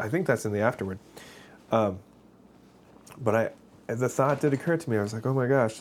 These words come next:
that's, that's very true." Perhaps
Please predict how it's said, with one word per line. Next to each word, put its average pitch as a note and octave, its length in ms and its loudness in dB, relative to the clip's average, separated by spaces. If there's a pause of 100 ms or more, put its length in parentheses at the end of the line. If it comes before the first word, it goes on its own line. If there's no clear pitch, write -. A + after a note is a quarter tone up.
that's, - 480 0 (500)
that's - 140 -10
very A2+ 340 6
true." A#2 500 2 (1700)
Perhaps C3 760 2